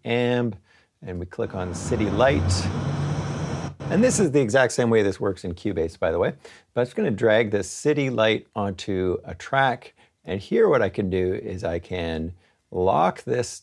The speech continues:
to my video. So now I know I've got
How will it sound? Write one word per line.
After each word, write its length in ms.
to 520
my 140
video. 400
So 160
now 380
I 100
know 300
I've 180
got 480